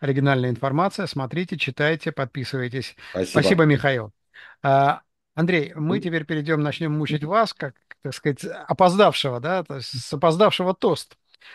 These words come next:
Speaker 1: Да, то есть, а, мы говорили о том, что вот, э, что произошло, то есть какой смысл вообще всей этой истории. А как, на ваш взгляд, вот,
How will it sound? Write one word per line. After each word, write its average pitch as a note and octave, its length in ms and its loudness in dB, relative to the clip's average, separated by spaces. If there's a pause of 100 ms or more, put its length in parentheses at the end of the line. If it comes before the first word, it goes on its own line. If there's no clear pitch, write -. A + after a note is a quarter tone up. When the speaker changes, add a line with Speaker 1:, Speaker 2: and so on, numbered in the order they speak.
(160)
Speaker 1:
Да, F3+ 140 -2
то D#3 160 -8
есть, - 220 -8 (320)
а, D3+ 560 4
мы G3 100 -2
говорили G3 380 2
о D#3 100 2
том, E3 280 -2
что - 260 -10
вот, C#3 160 -8 (160)
э, C#3 340 0
что D3 220 -4
произошло, C#3 640 -4
то - 120 -8
есть C#3 120 -8
какой D#3 320 -6
смысл D#3 420 -4
вообще B2+ 280 -8
всей D3 220 -8
этой C3 200 -8
истории. G3+ 500 -2 (380)
А D#3 260 4
как, A#3 240 0
на B3 80 0
ваш A3 160 2
взгляд, F#3 400 -2
вот, E3 160 -8